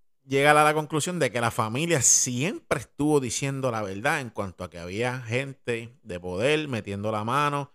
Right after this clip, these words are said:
en el caso para que no se esclareciera. Y peor aún, lo que dijo don Omar, las palabras exactas de que la secretaria de Justicia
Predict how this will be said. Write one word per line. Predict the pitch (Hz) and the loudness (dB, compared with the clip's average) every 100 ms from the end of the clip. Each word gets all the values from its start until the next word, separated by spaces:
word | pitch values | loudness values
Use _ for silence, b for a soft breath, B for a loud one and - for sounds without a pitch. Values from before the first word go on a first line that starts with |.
| _ _ _ _ | _ _ _ _
en | 101 95 | -14 -14
el | - | -6
caso | - 165 180 170 165 | 2 4 4 2 0
para | 135 101 98 | 0 -2 -6
que | 92 92 | -8 -8
no | 104 | -8
se | - | -10
esclareciera. | - 131 135 131 - 170 165 135 143 - _ _ _ _ _ - | -2 2 2 2 0 2 4 2 0 -8 _ _ _ _ _ -10
Y | 117 | -4
peor | 110 113 143 | 0 4 4
aún, | 151 180 160 | 4 2 2
lo | 123 | 2
que | 113 104 | 0 -4
dijo | 120 156 175 | -4 -2 -2
don | 165 | -2
Omar, | 127 101 110 87 | -4 -6 -6 -6
las | 90 95 - | -8 -10 -8
palabras | 95 90 107 139 135 | -8 -4 -4 -2 -4
exactas | 120 - 113 - - 85 | -4 -4 -6 -8 -20 -20
de | 90 101 | -10 -8
que | 98 95 | -6 -8
la | 92 | -10
secretaria | 92 92 90 101 | -12 -12 -8 -2
de | 123 | 0
Justicia | 135 143 - 170 160 - 110 117 | 2 0 -2 -2 -2 -4 -4 -6